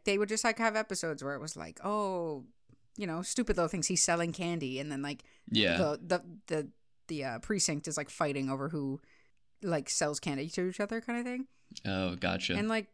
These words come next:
Speaker 2: <laughs>
Speaker 1: he gets involved in, like, little ways. He doesn't have, like, big scenes, but it's like, at least you see him, and he's
Speaker 2: Right.
Speaker 1: a character that's developed. Like, they talk, like, they talk about him all the time. The other characters, like, anytime they have kids,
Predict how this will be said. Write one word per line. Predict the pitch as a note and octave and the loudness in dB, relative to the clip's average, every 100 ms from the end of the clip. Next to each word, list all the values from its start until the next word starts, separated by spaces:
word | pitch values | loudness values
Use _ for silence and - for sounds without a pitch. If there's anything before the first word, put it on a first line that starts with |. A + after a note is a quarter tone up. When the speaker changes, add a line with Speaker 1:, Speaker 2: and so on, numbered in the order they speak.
| _ | _
Speaker 2:
<laughs> | _ | _
Speaker 1:
he | - F3 G3 | -2 0 2
gets | A3+ C4+ | 2 4
involved | C#4 B3 A#3+ B3 | 4 2 2 2
in, | A3+ | 2
like, | G#3+ F#3+ | 0 0
little | F#3+ G#3 G3 | 2 4 4
ways. | G3+ G3 | 4 2
He | F#3+ | 0
doesn't | F#3+ G3 | 0 0
have, | G#3 F#3+ | 0 0
like, | E3+ | -2
big | F3 F3 | -2 0
scenes, | - G#3 G#3 | 2 2 0
but | - F3+ | -2 -4
it's | - | 0
like, | F3+ | 0
at | E3+ | 2
least | G#3+ C4+ | 0 6
you | |
see | B3 - C#4+ | 8 10 10
him, | C#4+ A#3+ C4 - - | 10 8 8 6 6
and | C#4+ | 10
he's | D4+ B3+ | 12 10
Speaker 2:
Right. | |
Speaker 1:
a | |
character | - B3 D4+ B3 B3+ B3 | 8 8 8 6 4 4
that's | A#3+ A#3+ A#3+ | 6 4 4
developed. | A#3 A#3 C4+ B3 B3+ | 4 6 6 6 4
Like, | A#3 A3+ | 2 4
they | A#3+ | 4
talk, | C4 A3+ - - | 6 4 0 -2
like, | A#3 A#3 | 2 4
they | A#3 | 2
talk | A3+ G#3+ C4 | 2 2 4
about | G3+ F#3+ | 6 6
him | A3 | 6
all | F#3+ F#3 | 2 0
the | |
time. | F3+ D#3+ D3+ F#3+ - - - _ | -2 -4 -4 -6 -8 -20 -20 _
The | G#3+ A3 | -2 2
other | G#3+ A#3+ A#3 - _ | 6 6 4 -2 _
characters, | G#3 G#3 G3 G3+ G3 | 4 4 4 0 0
like, | F3+ | -2
anytime | - G3 G#3 G3 | 0 0 0 2
they | F#3+ | 2
have | G3+ F3+ | 2 2
kids, | G#3 F#3+ E3+ - | 0 0 -2 -4